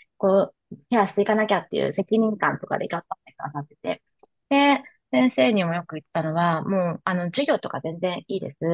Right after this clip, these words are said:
っていうことを伝えてて、学校はもう人間関係学んでくれればいい場所だからっていうふうに伝えてて、だから、あの、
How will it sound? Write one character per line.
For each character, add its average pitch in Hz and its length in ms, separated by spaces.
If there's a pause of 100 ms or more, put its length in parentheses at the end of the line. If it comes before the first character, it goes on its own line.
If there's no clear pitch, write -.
(120)
っ 170 60
て - 100
い - 40
う - 20
こ - 120
と 135 220
を - 140 (320)
伝 139 140
え 139 40
て 143 120
て、 151 300 (220)
学 214 220
校 311 160
は 359 120
も 233 120
う - 20
人 190 200
間 196 200
関 226 220
係 - 100
学 156 260
ん 156 60
で 151 80
く - 80
れ 160 80
れ 160 100
ば 151 200
い 160 100
い - 20
場 143 120
所 - 80
だ 156 120
か 143 140
ら 190 240
っ - 140
て - 80
い 151 80
う 131 40
ふ 151 40
う 156 80
に 143 120 (140)
伝 156 160
え 151 60
て 143 140
て、 151 320 (400)
だ 220 80
か 202 80
ら、 170 240
あ 175 100
の、 156 400